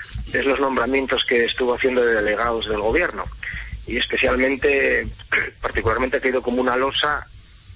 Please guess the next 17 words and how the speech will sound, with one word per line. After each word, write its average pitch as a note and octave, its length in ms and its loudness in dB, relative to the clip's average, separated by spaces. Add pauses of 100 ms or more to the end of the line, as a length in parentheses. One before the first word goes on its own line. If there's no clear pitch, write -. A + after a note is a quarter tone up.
(180)
el, G#2+ 680 2
el G#2 80 0
nombramiento A2+ 580 0
de A#2 200 4
Gabino A2+ 320 2
de A2+ 120 2
Lorenzo, C3 480 0 (800)
alcalde A2+ 520 0
de A#2+ 60 4
Oviedo A#2 320 2
durante F#2+ 680 0
veintitantos - 520 -2
años, C3 320 0 (500)
como A2 560 2
delegado G#2 420 2
del G2 120 -2
gobierno. G2 440 0